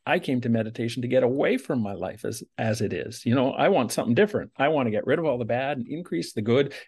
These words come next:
and meditation's gonna help me do that," right? So meditation is a practice of connection that helps us develop our conscious relationship with our lives as they are in this moment.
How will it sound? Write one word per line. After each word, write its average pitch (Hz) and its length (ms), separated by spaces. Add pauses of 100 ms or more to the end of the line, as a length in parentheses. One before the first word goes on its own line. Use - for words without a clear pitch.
and 120 100
meditation's 120 560
gonna 107 200
help - 260
me 104 100
do 180 180
that," 76 180
right? 190 260 (920)
So - 200
meditation 170 760
is 127 100
a 117 60
practice 147 600
of - 180
connection 113 640
that 104 260
helps - 460
us 120 240
develop 120 480
our 160 100
conscious - 480
relationship 123 640 (200)
with 107 160
our 104 100
lives 113 560
as 143 260
they 139 180
are 113 260
in 113 120
this 101 220
moment. 104 400